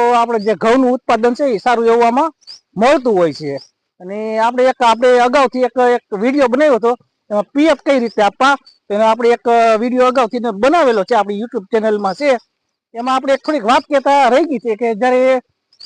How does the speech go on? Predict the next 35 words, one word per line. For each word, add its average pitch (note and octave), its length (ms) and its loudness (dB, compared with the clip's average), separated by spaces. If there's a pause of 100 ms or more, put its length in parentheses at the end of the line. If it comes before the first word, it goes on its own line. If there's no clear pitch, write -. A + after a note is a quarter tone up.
(120)
ઘઉં B3 280 2
નીંગળી C4+ 320 2
ગયા, C4 160 0
ડુંડી C#4 440 0
આવ્યા C4+ 400 0
પછી C4 180 -4
એમાં B3 400 2 (920)
જ્યારે G#3 240 -2
પવન C4+ 420 2
હોય C#4 140 2
ત્યારે B3 240 2
ન G#3 100 -2 (160)
પાવા A#3+ 320 2
જોઈએ. A#3+ 300 2 (460)
જો G3+ 100 -6
પવન A#3+ 320 -2
દ્વારા A#3 220 0
એમાં A3+ 300 2
પાવામાં B3+ 420 2
આવે C4 160 4
તો A3 120 0
એમાં B3+ 380 0 (800)
ઢળવાની C#4 400 2
શક્યતા B3+ 440 -2
રહેતી B3+ 240 0
હોય G#3+ 120 0
છે. A3 120 -4
એમાં A#3 380 -2
ઉત્પાદ-, A#3+ 400 -4
જો A#3 280 2
ઘઉં G#3+ 280 0
ઢળે B3+ 300 2
તો A3 80 -2
એમાં A#3 260 0
ઉત્પાદન B3 500 -2